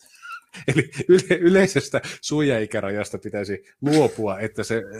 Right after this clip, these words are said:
<laughs> että se niinku alueen omistaja, että okei, äh, tällä maatilkulla se on mun omistuksessa, niin täällä se on viisi vuotta. <laughs> Ja se pitäisi olla sopimusva-, sopimusvapauden näkökulmasta sallittua. Ja siinä vaiheessa itsellä oli vähän, että, että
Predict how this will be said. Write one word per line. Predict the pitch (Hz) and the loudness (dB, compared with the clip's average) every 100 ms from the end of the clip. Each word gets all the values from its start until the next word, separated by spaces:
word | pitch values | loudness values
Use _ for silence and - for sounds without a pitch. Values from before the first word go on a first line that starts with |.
| 131 - | -12 -14
<laughs> | _ _ _ - 135 | _ _ _ -6 -6
että | - | 0
se | 135 | 0
niinku | 131 131 - - - | 2 -2 -6 -20 -10
alueen | - 170 160 135 | 0 4 4 4
omistaja, | 151 131 107 | 2 2 0
että | 123 | -2
okei, | 127 170 127 - 131 | 2 4 2 -2 -8
äh, | 123 - | -8 -4
tällä | 156 147 | -2 0
maatilkulla | 156 147 131 117 117 110 | 2 0 0 -2 -4 -6
se | - | -4
on | 113 | -8
mun | 123 | -6
omistuksessa, | 127 135 - 110 - - 104 | -4 -4 -6 -10 -12 -10 -8
niin | 104 | -4
täällä | 127 110 | -2 -2
se | 104 | -6
on | 110 _ _ 135 | -12 _ _ -8
viisi | 113 - | -8 -8
vuotta. | 101 _ - | -16 _ -20
<laughs> | - - - - _ _ - 165 - | -20 -20 -20 -20 _ _ -14 -10 -2
Ja | 180 | 0
se | |
pitäisi | 160 180 - | 2 2 2
olla | 151 - - | -4 -4 -8
sopimusva-, | - 208 - 190 170 - - 180 | 0 0 2 0 0 -4 -6 -6
sopimusvapauden | - 285 - 233 185 - 180 175 180 175 170 160 | -2 -2 4 4 4 0 -2 0 2 0 -2 -4
näkökulmasta | 165 170 151 - 139 123 - - - - | -2 -2 -4 -4 -6 -6 -8 -12 -12 -8
sallittua. | - 147 135 110 - 110 | -2 0 0 -2 -6 -6
Ja | 98 - - | -6 -10 -18
siinä | - 160 | -2 2
vaiheessa | 143 135 147 | 2 2 0
itsellä | 151 165 | 0 0
oli | 123 | 0
vähän, | 120 127 | 0 -4
että, | 127 - _ - | -8 -12 _ -14
että | 185 - | -14 -14